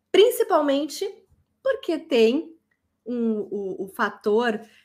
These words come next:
que é saudável pra voz e, mas depois eu explico o que tem a ver com essa apresenta-, com essa aula de hoje, que eu vou falar sobre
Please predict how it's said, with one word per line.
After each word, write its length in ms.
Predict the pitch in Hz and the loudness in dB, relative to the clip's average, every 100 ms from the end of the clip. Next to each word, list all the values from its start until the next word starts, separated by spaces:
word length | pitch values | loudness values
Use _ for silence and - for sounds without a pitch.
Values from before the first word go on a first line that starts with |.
| _ _ | _ _
que 240 | - 220 202 | -10 -2 -2
é 100 | 196 | -2
saudável 1000 | - 165 160 165 254 359 370 311 320 320 | -8 -10 -8 4 6 8 6 2 -2 -2
pra 240 | 262 196 | -4 -6
voz 760 | 170 208 220 262 415 - - - _ _ _ _ | -4 0 4 4 0 -4 -10 -14 _ _ _ _
e, 640 | - 285 302 294 294 285 277 269 269 269 269 269 _ _ _ | -2 0 0 0 0 2 2 4 4 4 -2 -10 _ _ _
mas 180 | 247 254 | -8 -4
depois 280 | 262 254 262 | -2 -2 -2
eu 80 | |
explico 380 | 262 - 240 233 | -4 -6 -10 -10
o 60 | - | -8
que 120 | 330 | -6
tem 240 | 330 349 | -2 -2
a 100 | 302 | -2
ver 260 | 254 233 254 | -4 -4 -6
com 240 | - 247 | -8 -6
essa 260 | 254 262 269 | -6 -6 -8
apresenta-, 680 | 269 240 233 208 247 269 - | -8 -6 -6 -6 -8 -10 -14
com 140 | - | -10
essa 220 | 226 226 | -10 -6
aula 420 | 214 190 240 269 220 | -4 0 0 0 -2
de 160 | 190 | -4
hoje, 560 | 180 233 294 277 294 320 - _ | 0 2 2 2 -2 -4 -8 _
que 100 | - | -6
eu 40 | 392 | -2
vou 120 | 262 | -4
falar 480 | 285 294 214 220 - _ _ - | -4 -2 -2 -4 -10 _ _ -14
sobre 480 | - 214 233 262 | -8 -6 -6 -10